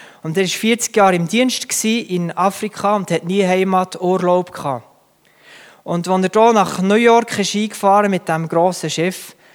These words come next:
hat er sich überlegt, ja, könnte ich mir jemand abholen? Erinnern Sie sich noch, sich noch daran, dass ich irgendwann in die Mission bin gegangen? Und da hört er von weit ein Orchester mit guter Musik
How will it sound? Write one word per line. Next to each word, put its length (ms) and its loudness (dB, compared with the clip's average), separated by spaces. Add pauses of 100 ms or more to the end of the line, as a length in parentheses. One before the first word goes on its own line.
(240)
hat 240 -6
er 60 -8
sich 180 -6
überlegt, 520 0
ja, 160 4
könnte 460 0
ich 100 0
mir 180 6
jemand 340 2
abholen? 500 8
Erinnern 440 4
Sie 140 4
sich 160 2
noch, 680 6
sich 220 -4
noch 160 -2
daran, 320 4
dass 160 -6
ich 220 2
irgendwann 320 -2
in 80 -6
die 240 -4
Mission 500 0
bin 120 0
gegangen? 440 -6 (420)
Und 140 -4
da 100 6
hört 320 4
er 80 -4
von 380 4
weit 320 0 (220)
ein 120 -8
Orchester 680 0
mit 260 -8
guter 400 0
Musik 460 -4